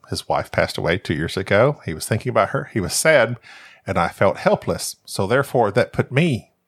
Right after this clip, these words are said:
in a bad mood. And Gina and Sade both were like, "What's wrong? What's going on?" But at the time, I w-, when they asked me that question, I was like,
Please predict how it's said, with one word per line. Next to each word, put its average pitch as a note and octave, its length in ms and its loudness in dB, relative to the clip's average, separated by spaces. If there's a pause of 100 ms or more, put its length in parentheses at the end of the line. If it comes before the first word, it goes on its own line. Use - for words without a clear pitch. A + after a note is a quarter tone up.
in G#2+ 60 -2
a G2+ 60 -2
bad F#2+ 280 2
mood. F#2 260 0 (640)
And G2 340 -2 (380)
Gina C3+ 440 2
and A#2 120 -4
Sade C3 540 2
both C#3+ 240 2
were B2 100 4
like, G#2 400 2
"What's - 180 -4
wrong? A3+ 360 0
What's - 160 -8
going D#3 260 2
on?" B2 260 2 (460)
But C#3 140 2
at B2 80 0
the - 60 -18
time, C4+ 380 2
I A2+ 120 2
w-, - 500 -6
when F3+ 160 2
they D#3+ 120 2
asked A3 300 0
me G#3+ 80 4
that G3 160 4
question, G3+ 260 4
I - 20 6
was B2+ 100 2
like, C3+ 140 2